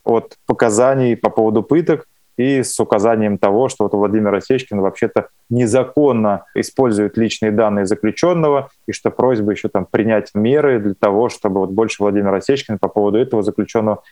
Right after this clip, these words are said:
никогда больше ничего там никуда не писал, потому что этот заключенный якобы не дает разрешения на использование его личных персональных данных. То есть доходило до такого абсурда, и при том, что Сергей все это делал под контролем и по приказу администрации,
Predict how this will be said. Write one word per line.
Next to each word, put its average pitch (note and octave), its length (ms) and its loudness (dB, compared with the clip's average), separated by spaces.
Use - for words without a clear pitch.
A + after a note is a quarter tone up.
никогда G#2 380 0
больше A2 340 -2
ничего G#2 340 -2
там G2 160 -2
никуда G#2 300 0
не G2 120 -2
писал, D3+ 460 -2
потому G#2 200 -2
что G2+ 140 -4
этот F#2+ 160 -6
заключенный A2 560 0
якобы A#2+ 560 0
не A2 120 0
дает A2+ 320 2
разрешения A2 640 0
на G2+ 160 0
использование G#2+ 600 -2
его A2 460 2
личных G#2+ 360 -2
персональных G2+ 560 -2
данных. F#2 260 -2
То A2+ 80 -2
есть G#2 80 0
доходило B2 440 2
до G#2+ 100 -2
такого A#2 320 2
абсурда, D#3 540 0
и A#2+ 400 2
при A#2 160 -2
том, A#2+ 200 0
что - 140 -6
Сергей A2+ 460 0
все A2+ 180 -2
это G#2+ 140 0
делал G#2+ 380 2
под - 220 -4
контролем G#2 520 0
и F#2+ 40 -2
по - 80 -20
приказу G#2+ 360 0
администрации, D3+ 840 0